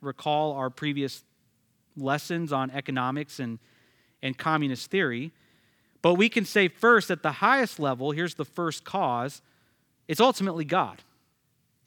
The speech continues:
right? It's God is the, is the ultimate sovereign cause of wealth and poverty. One verse that's an example, First Samuel two, verse seven.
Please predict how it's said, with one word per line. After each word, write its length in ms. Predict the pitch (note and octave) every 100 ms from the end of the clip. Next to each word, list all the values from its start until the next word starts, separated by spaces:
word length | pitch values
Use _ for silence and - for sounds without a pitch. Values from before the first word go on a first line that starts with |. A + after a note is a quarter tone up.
| _ _ _
right? 320 | B2+ C3 E3+ F3
It's 160 | - C#3 E3+
God 540 | C3+ E3 F#3+ G3+ G3 F#3 _ -
is 200 | D#3 D3
the, 160 | D3+ C#3 -
is 180 | D#3
the 140 | C3 D#3+ -
ultimate 720 | F3+ A#3+ - F3+ D3 C#3+ - _ _ _ _ _ _ _
sovereign 640 | - - F3 F3 F3+ F3 D3
cause 580 | - D#3 C3+ C3+ E3 -
of 260 | D3+ C3+ B2+ -
wealth 500 | B2+ C#3 D3+ E3+ -
and 160 | C#3+ C3
poverty. 580 | C3+ B2 C3 D3+ G#3+ G#3+ _ _ _ _ _ _ _ _
One 400 | - C#3 F3 G#3
verse 320 | F3+ F#3+ G#3
that's 220 | - D#3+ E3
an 80 |
example, 500 | D#3 C3+ D3+ E3+ F#3+
First 320 | F3 F3 E3+ -
Samuel 380 | E3 E3 D3+
two, 340 | C3+ - F3 F3+
verse 240 | D3 C3+
seven. 400 | - C#3+ E3+ A#3